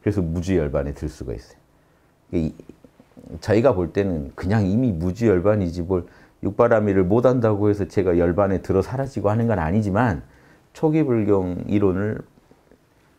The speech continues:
대치할 정도 이론을 세울 때 이렇게 이론을 세웁니다. 그래서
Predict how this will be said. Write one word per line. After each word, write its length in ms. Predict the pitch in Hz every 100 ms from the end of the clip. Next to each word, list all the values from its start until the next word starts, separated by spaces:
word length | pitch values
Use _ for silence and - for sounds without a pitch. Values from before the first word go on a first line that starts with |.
| _ -
대치할 440 | 113 - 104 82
정도 260 | - 76 78
이론을 360 | 87 98 82
세울 340 | 78 117 92 -
때 100 | 80
이렇게 380 | 65 73 - 67
이론을 300 | 76 69 71
세웁니다. 380 | - 80 65
그래서 280 | - 82 98